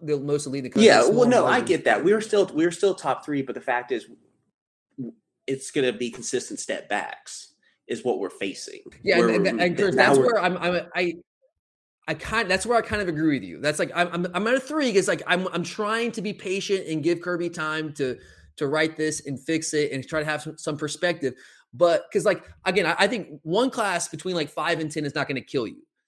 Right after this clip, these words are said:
Speaker 1: But this, but honestly, Curtis, you're exactly right. I mean, I can kinda look ahead and see where things are trending. And if we don't adjust and one class turns into two to three classes, and before you know it, now you have a top five to ten roster instead of a top one to three roster.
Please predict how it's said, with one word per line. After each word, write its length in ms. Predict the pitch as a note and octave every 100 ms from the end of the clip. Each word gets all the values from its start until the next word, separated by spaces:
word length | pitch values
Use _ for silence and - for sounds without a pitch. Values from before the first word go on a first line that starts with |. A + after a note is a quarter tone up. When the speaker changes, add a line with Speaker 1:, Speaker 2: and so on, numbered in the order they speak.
| _ _ -
Speaker 1:
But 420 | B2+ D#3 D3 - _ _ _ _ _ _ _ _ D#3+
this, 300 | F3 A3 - _ _ E3
but 320 | F3+ - -
honestly, 380 | F#3 C4 B3 G3+
Curtis, 220 | F#3+ E3+
you're 100 | A3
exactly 380 | F3+ G#3 G#3 G#3
right. 220 | G3+ A#2+ -
I 80 |
mean, 220 | D#3+ E3 D#3+
I 160 | C#3 F3+
can 160 | A#3+
kinda 220 | A3+ A#3+
look 220 | G#3+ A#3+ B3
ahead 480 | G3+ B3+ F3 D3
and 120 | D#3+ D#3+
see 160 | G3+
where 160 | F#3 F#3
things 320 | F#3+ G3 E3+
are 120 | E3+
trending. 760 | D#3 - B3+ A#3+ D3+ A#2 B2+ - _ - -
And 120 | F3
if 120 | D#3+
we 100 | E3
don't 200 | A3+ A3+
adjust 580 | F#3+ D3 A#3+ B3+ E3+ D#3+
and 180 | D#3 D3
one 180 | F#3 G#3+
class 380 | A3 G3+ F#3+ -
turns 240 | G3 F3
into 160 | F3+ D#3+
two 300 | - A3 F#3
to 60 |
three 220 | F3 A#3+
classes, 360 | - E3+ D3 E3
and 60 | D#3
before 280 | D#3+ G3
you 100 | F#3
know 200 | F3+ A3+
it, 60 | E3+
now 140 | E3+ G#3
you 100 | F#3
have 100 | E3
a 60 |
top 320 | E3+ F3+ -
five 200 | F3 F#3+ D3+
to 60 |
ten 220 | - A#3+
roster 360 | G#3+ D3+ D3+ D#3
instead 160 | C#3+ E3
of 60 |
a 60 | D#3+
top 240 | E3+ C#3+
one 180 | C#3 F3+
to 60 | E3
three 220 | G3+ C4+
roster. 420 | D#3 C#3 D#3